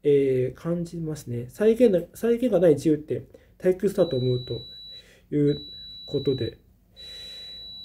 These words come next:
うん、あー。やっぱいろんな経験、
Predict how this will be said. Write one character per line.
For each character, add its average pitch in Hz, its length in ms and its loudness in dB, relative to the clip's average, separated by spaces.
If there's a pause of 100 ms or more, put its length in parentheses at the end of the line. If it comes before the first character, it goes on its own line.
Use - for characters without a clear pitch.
う 127 100 -6
ん、 120 200 -4
あ - 20 -8
ー。 131 400 -4 (1000)
や 147 80 -10
っ - 40 -14
ぱ - 120 -8
い 156 40 2
ろ 202 80 4
ん 208 80 -2
な 208 80 -2
経 208 300 0
験、 196 400 -4